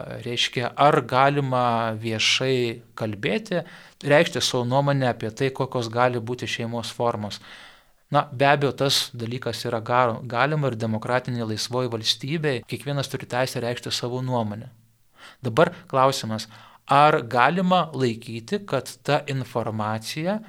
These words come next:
daro žalą nepilnamečių psichiniai raidai? A, aš manyčiau, kad galima taip laikyti. Europos žmogaus teisių teismas š-, su, a,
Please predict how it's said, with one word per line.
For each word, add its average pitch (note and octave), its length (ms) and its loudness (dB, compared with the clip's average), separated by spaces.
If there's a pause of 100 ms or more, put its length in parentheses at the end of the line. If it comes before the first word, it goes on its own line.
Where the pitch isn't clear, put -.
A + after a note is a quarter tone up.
(240)
daro C#3 680 4
žalą A#2 720 0 (180)
nepilnamečių A#2 1200 -2 (1000)
psichiniai B2+ 1000 -4
raidai? B2 640 -2 (720)
A, A#2+ 400 2 (640)
aš - 220 -6
manyčiau, A#2+ 440 0
kad B2 240 -4
galima C#3 580 2
taip A2+ 260 -6
laikyti. A2+ 540 -6 (520)
Europos A#2+ 800 2
žmogaus B2 340 -4
teisių C3 460 0
teismas C3+ 640 -6 (600)
š-, - 320 -2
su, - 400 2 (220)
a, A2+ 380 -4